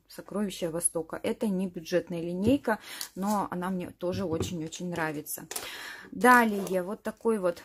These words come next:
наборчик я заказала. Мгм, он мне очень нравится. А, тот наборчик у меня подходит к концу, но к концу подходит всего лишь один цвет. Это вот этот вот оттенок.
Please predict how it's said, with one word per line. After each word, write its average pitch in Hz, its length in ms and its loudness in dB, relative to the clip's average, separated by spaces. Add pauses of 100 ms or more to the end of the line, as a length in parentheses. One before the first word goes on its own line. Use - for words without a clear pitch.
(120)
наборчик 196 640 -4
я 214 100 -2
заказала. 254 800 4 (480)
Мгм, 202 880 -4
он 214 160 -2
мне 202 160 0
очень 190 300 -4
нравится. 180 680 0 (640)
А, 190 200 -6
тот - 300 0
наборчик 214 540 -2
у 196 100 -4
меня 208 240 -4
подходит 196 380 -6
к - 40 -16
концу, 220 420 -4 (220)
но 240 180 0
к - 60 -6
концу 240 380 2
подходит - 420 0
всего 247 480 0
лишь 202 240 0
один 202 320 -6
цвет. 262 500 -4
Это 196 220 -4
вот 185 240 -8
этот 175 300 -4
вот - 160 -6
оттенок. 269 640 2